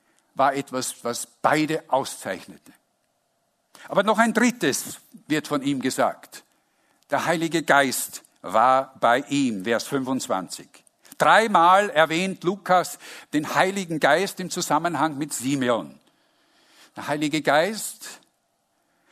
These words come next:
der Heilige Geist, das ist diese Stimme Gottes.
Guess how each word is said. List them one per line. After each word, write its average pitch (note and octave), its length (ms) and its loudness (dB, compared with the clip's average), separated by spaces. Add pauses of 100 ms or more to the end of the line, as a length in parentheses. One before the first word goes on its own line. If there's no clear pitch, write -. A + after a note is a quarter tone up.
(120)
der B2 80 -4
Heilige F#3+ 260 -6
Geist, G3 320 -6
das E3+ 120 -8
ist D#3+ 140 -12
diese D#3 260 -2 (220)
Stimme G#3+ 560 -4 (180)
Gottes. - 840 -4